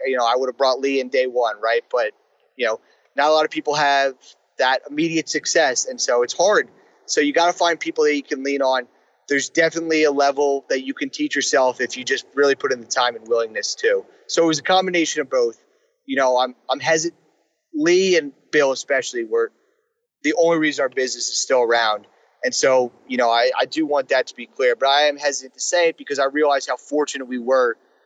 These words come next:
to have the financial success we did to be able to say, "Listen, Bill, Lee, like, we could pay for you to come down here. We pay for a hotel, all your meals, like, and then, you know, we can offer you a salary," things like that, like a real job.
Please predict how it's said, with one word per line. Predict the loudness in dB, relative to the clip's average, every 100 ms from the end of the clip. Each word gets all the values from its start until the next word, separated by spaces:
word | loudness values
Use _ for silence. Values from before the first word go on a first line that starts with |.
| _ -6
to | -2
have | 0 2 2 0 _
the | -10
financial | -4 -2 0 -2 -4 -2 0 0 -2
success | -4 -4 0 -2 -2
we | -6
did | -2 -2 -4
to | -8
be | -2 0
able | 2 0
to | -2
say, | 2 2 2 -2 _ _ _ -2
"Listen, | 0 0 -2
Bill, | 0 0 2
Lee, | 0
like, | -2
we | -2
could | -4 -2
pay | -2
for | -2 -4
you |
to | -4
come | -2 2
down | 2 2
here. | 0
We | 0
pay | -2 0
for | 2
a | 2
hotel, | 0 2 2 2
all | 2
your | 0 -2
meals, | -2 0 2 2 2
like, | 0 -2 _ _ _ -4
and | 0
then, | 0 0
you | 0
know, |
we | 0
can | 0 0
offer | 0 0
you | -4
a | -4
salary," | 0 2 2 2 0 -2
things | -6 -4
like | -4 -2 0
that, | 0 0 -2 _ _ _ -2
like | 0
a | 0
real | 2 2
job. | 2 0 0